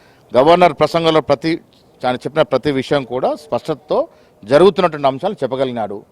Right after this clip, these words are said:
కుల సర్వే జరగలేదు రాష్ట్రంలో, ఇది వాస్తవం కాదా? యాభై ఆరు శాతం బీసీలు అని చెప్పింది వాస్తవం కాదా? రెండు వందల యూనిట్ లోపల కరెంటు కొన్ని వేల కుటుంబాలు వాడుకోవడం వాస్తవం కాదా? ఇలా ఉచితంగా బస్సు మహిళలకు ప్రయాణం చేసే అవకాశం ఉంది, వాస్తవం కాదా? మీ బీఆర్ఎస్ మహిళా కార్యకర్తలు అడుగుతూ చెప్తారు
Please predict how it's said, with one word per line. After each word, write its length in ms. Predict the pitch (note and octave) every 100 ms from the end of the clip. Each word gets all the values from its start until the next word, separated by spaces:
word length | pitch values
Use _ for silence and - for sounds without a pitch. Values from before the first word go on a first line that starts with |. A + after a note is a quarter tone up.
| _ _ _ -
కుల 140 | E3
సర్వే 300 | F#3 F3+ F#3
జరగలేదు 400 | D3+ D#3 F3 F#3+
రాష్ట్రంలో, 500 | A3+ F#3 G3+ D3+ E2 A#2+
ఇది 100 | C3
వాస్తవం 340 | D#3 - F3+
కాదా? 300 | D3+ E3 D#4 - _ _ _
యాభై 260 | C3+ E3 F#3
ఆరు 100 | F3+
శాతం 320 | F3 E3+ E3+
బీసీలు 280 | D3+ E3 F#3
అని 100 | E3+
చెప్పింది 220 | D#3+ E3+ E3
వాస్తవం 320 | D#3 - D#3+
కాదా? 280 | D3+ E3 F#4 _ _ _ _ _ -
రెండు 240 | C#3+ F3+
వందల 360 | F#3+ F#3 F#3 F3+
యూనిట్ 260 | F#3 F3+
లోపల 220 | F3+ F3
కరెంటు 360 | E3 D#3 F3+ F3+
కొన్ని 240 | D#3+ D3+
వేల 140 | D3 F#3
కుటుంబాలు 400 | D#3 D#3+ E3+ D#3
వాడుకోవడం 440 | C#3 D3+ E3 D#3
వాస్తవం 320 | C3+ D3 E3
కాదా? 240 | D3 D#3 C4 - _ _ _
ఇలా 140 | D3 -
ఉచితంగా 360 | - G#3 G3
బస్సు 460 | F3 D#3+ - G3 F3 - _ _ B2
మహిళలకు 320 | D#3+ G3 E3
ప్రయాణం 380 | D3+ E3 F3+ F3
చేసే 200 | F3 E3
అవకాశం 380 | E3 F3 E3+ E3
ఉంది, 120 | C#3+
వాస్తవం 360 | C#3+ D#3 E3+
కాదా? 200 | D3+ F3
మీ 140 | C4 F#3
బీఆర్ఎస్ 540 | C#3+ F#3 G3 E3 F#3+ - _ -
మహిళా 240 | C3 F#3
కార్యకర్తలు 400 | F#3 F3 F#3 F3+
అడుగుతూ 200 | F3 G3+ -
చెప్తారు 320 | G3+ - A3